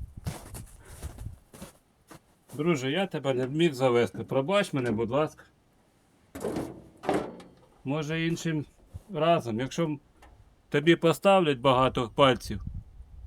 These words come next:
то я тебе все одно заведу. Навірно, стартера зробимо, чи поміняємо, чи що-небудь.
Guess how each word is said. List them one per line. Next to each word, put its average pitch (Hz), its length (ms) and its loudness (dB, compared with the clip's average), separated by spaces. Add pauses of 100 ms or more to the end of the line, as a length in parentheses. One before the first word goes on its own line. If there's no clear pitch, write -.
(400)
то 135 180 -2
я 170 140 2
тебе 147 240 -4
все 143 160 -2
одно 160 300 2
заведу. 147 500 -4 (960)
Навірно, 151 420 4
стартера 175 540 4
зробимо, 127 560 -2 (160)
чи - 140 -6
поміняємо, 127 680 -2
чи 117 160 -8
що-небудь. 120 580 -4